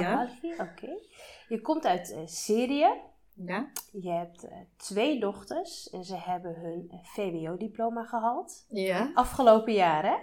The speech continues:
Speaker 2: Ja.
Speaker 1: En, ehm, ze gaan nu naar de universiteit.
Speaker 2: Ja.
Speaker 1: Je bent gescheiden en je woont nu met je dochters hier in Nederland.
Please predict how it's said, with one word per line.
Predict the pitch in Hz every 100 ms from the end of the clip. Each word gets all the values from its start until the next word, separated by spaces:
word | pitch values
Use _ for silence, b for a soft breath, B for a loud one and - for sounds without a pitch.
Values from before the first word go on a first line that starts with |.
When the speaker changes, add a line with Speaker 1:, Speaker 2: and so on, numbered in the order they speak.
| - _ _
Speaker 2:
Ja. | - 214 185 170 233 _ B B B _
Speaker 1:
En, | - 233 226 226 226 233 -
ehm, | - 190 185 185 190 185 190 -
ze | - 196
gaan | - 208 202
nu | 196
naar | 190 175
de | 180
universiteit. | 190 190 180 165 - 220 262 359 - - -
Speaker 2:
Ja. | 208 185 196 294 - - b b b b -
Speaker 1:
Je | 202 185
bent | 233 285
gescheiden | - 185 - 262 339 330 311 311
en | 311 220
je | 190
woont | 185 233 247
nu | 226
met | 202 196
je | 170
dochters | 240 240 233 214
hier | 190 202 208
in | - 175 165
Nederland. | 165 180 233 262 370 440 -